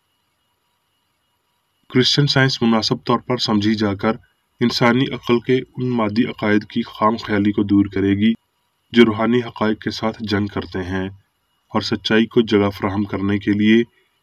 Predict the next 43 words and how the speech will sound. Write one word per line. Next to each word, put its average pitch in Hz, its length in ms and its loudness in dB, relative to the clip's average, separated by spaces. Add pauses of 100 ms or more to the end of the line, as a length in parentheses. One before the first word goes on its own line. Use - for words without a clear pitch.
(120)
ان 127 200 2
مادی 110 340 0
عقائد 104 360 -4
کا 113 120 -4
انکار 104 300 -4
کیا 101 300 -4
جانا، 98 280 -2 (220)
انہیں 101 200 -4
باہر 101 260 -4
نکالا 101 360 -4
جانا 90 280 -6
چاہیے۔ 90 500 -8 (920)
اس 120 200 -4
برتن 117 380 0
میں 127 180 0
آپ 110 220 -4
مزید 107 340 2
کچھ - 220 -8
نہیں 117 180 -4
ڈال 101 220 -4
سکتے 98 320 -6 (600)
جو 113 120 -2
پہلے 120 320 0
سے 117 160 -4
لبریز 95 460 0
ہو۔ 92 200 -4 (1000)
مادے 107 280 2
پر 120 220 -2
کسی - 300 -4
بالغ 101 400 -2
شخص - 400 -6
کے - 140 -4
ایمان 107 500 -2
کو 110 120 -2
جھنجھوڑنے 101 600 -2
کے 113 140 -2
لیے 110 260 4 (600)
اور 117 80 0
خدا 117 340 4
پر 131 160 0
ایمان 113 440 -2
کا 117 140 -6
ایک 107 320 -2